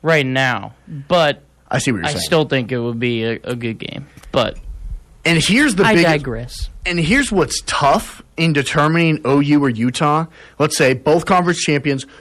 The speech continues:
Speaker 2: both one loss, both of their losses are in conference. Utah on the road to a U S C team, eight and four. Oklahoma on the road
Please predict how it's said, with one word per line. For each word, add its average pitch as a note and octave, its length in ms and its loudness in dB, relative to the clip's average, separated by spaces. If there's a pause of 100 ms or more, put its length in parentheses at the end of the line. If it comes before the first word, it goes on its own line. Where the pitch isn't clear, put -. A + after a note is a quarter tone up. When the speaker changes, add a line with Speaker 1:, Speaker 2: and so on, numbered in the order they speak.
(160)
Speaker 2:
both F3+ 280 2
one E3 280 2
loss, B2 420 0
both F3+ 320 0
of F3+ 80 -6
their E3 140 2
losses C#3+ 400 0
are B2 100 0
in E3 240 0
conference. A#2+ 640 -2 (400)
Utah D3 560 0 (100)
on E3 240 4
the A3+ 80 4
road E3 600 4 (640)
to C#3 460 2
a A#2+ 220 0
U B2 300 2
S D3 140 2
C C#3 200 0
team, C3+ 420 -2
eight B2 200 -4
and D3+ 100 -2
four. C#3 460 2 (380)
Oklahoma D#3 720 2 (160)
on E3+ 240 4
the G3 100 2
road E3 560 2